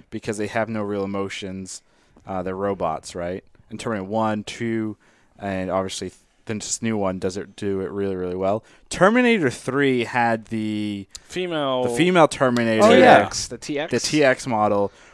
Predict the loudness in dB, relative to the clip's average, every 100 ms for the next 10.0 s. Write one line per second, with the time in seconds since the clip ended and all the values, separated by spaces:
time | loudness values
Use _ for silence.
0 | 0 6 6 4 -4 -6 _ -12 -10 -8
1 | -2 0 -2 -8 -10 -10 -10 -14 -10 -10
2 | -6 0 4 6 8 8 10 8 6 0
3 | -2 -4 2 6 8 8 4 2 -4 -8
4 | -6 -6 -10 -16 -14 -8 -8 -6 -8 2
5 | 6 6 6 6 8 6 6 0 -2 -2
6 | 6 6 8 6 4 6 8 8 6 4
7 | 6 6 4 -2 -20 -20 -2 0 4 8
8 | 8 6 2 _ -2 0 2 0 -2 0
9 | -2 -2 -6 -4 -4 0 -2 -2 -6